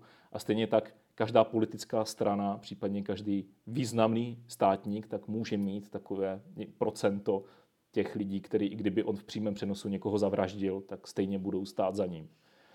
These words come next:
A, eh, ten náš pohled na to, co funguje a nefunguje, zvnějšku může být i zkreslený tím, že vidíme právě ty fanoušky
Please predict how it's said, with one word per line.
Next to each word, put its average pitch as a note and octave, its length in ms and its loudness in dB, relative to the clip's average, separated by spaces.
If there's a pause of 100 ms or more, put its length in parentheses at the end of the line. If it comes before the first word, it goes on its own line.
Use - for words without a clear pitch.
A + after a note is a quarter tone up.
(440)
A, F#2 360 2 (220)
eh, F#2+ 300 0
ten C3 160 8
náš C#3+ 200 4
pohled A2+ 500 6
na A2+ 120 2
to, A#2 140 -2
co - 160 -8
funguje A2+ 300 2
a A2+ 40 4
nefunguje, G#2+ 720 2 (300)
zvnějšku A#2 540 -2
může G#2+ 220 0
být G#2+ 180 0
i A#2 40 -10
zkreslený G#2+ 640 0
tím, G2+ 320 -2
že G2+ 140 -2
vidíme G2+ 460 -2
právě G2+ 360 0
ty G#2+ 80 -2
fanoušky F#2+ 600 -6